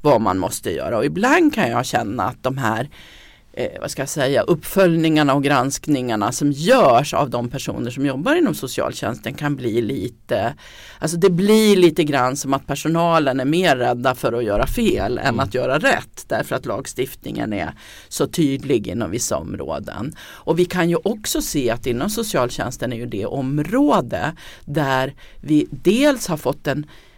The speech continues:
Speaker 1: största förändringen av lagar. Lagstiftningen har ju ändrats hela tiden. Samtidigt har inte pengarna följts med på samma sätt som inom andra områden.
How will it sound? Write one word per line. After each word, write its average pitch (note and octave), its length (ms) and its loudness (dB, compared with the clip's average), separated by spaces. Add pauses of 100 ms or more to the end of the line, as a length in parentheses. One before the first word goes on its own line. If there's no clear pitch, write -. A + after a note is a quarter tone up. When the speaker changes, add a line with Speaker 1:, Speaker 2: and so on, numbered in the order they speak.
(180)
Speaker 1:
största - 680 -2
förändringen D#3+ 680 2
av A#2+ 120 0
lagar. B2 460 4
Lagstiftningen D3+ 720 -2
har C#3 100 -4
ju C#3+ 60 -4
ändrats C#3 600 -4
hela C3 340 -2
tiden. E3 640 0
Samtidigt D3+ 760 -4
har E3 80 -4
inte - 200 -10
pengarna A3+ 560 -4
följts - 360 -10
med F2 240 -4
på C3 80 -8
samma F2 360 -4
sätt - 260 -6
som - 160 -6
inom C#3 280 -6
andra C4+ 380 6
områden. E2+ 580 -4